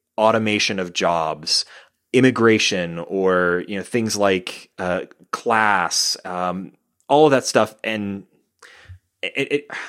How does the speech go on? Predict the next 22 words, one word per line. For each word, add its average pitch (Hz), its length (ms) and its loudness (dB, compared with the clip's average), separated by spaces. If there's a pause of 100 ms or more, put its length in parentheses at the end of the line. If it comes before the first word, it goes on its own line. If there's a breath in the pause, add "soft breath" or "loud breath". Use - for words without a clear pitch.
I, 139 160 -2
I'm, 165 260 2
I'm 156 160 2
not 147 160 2
the 117 80 2
right 104 200 4
person 101 280 0
to, 98 100 -2
like, 87 200 -2
really 98 300 0
do 90 260 -2
a 82 60 -2
particularly 95 760 0
great 90 320 2
sort 95 140 0
of 80 100 -8
literary 92 500 2
commentary 82 680 -2
on, 78 300 -4
on 78 260 -8
Mike 87 280 -4
Bithel's 78 460 -6